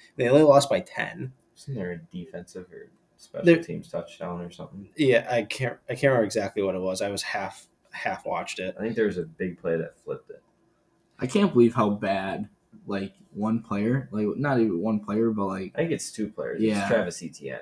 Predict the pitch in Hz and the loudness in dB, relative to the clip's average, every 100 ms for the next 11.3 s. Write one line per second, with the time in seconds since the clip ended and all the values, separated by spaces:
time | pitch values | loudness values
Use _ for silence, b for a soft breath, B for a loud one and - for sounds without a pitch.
0 | - _ 151 147 175 147 127 123 120 113 | -16 _ 10 12 12 10 8 8 8 6
1 | 101 139 151 185 190 185 147 - - _ | 6 8 12 12 12 10 8 4 -14 _
2 | _ - - _ _ - 127 120 139 110 | _ -20 -20 _ _ -2 2 4 4 2
3 | 107 104 107 107 101 - 98 - - - | 0 0 0 0 -4 -6 -10 -10 -16 -4
4 | 120 120 117 117 117 123 113 104 101 117 | 4 4 6 6 6 6 6 6 4 2
5 | 85 82 107 101 101 104 95 92 104 104 | 0 -2 0 0 -2 -2 -6 -2 -2 0
6 | 101 98 95 92 117 131 _ 101 101 196 | -2 -2 -6 -4 -6 -8 _ -14 -8 -8
7 | - 101 95 92 90 87 - _ _ _ | -8 -8 -8 -8 -10 -12 -20 _ _ _
8 | _ 107 135 117 90 101 90 85 82 78 | _ -8 -4 -2 -2 -2 -2 -4 -6 -8
9 | 82 - - - - - - _ _ _ | -8 -10 -16 -18 -20 -20 -20 _ _ _
10 | _ _ _ _ 92 87 85 82 82 82 | _ _ _ _ -6 -2 0 0 -2 -2
11 | 101 101 - | -4 -6 -4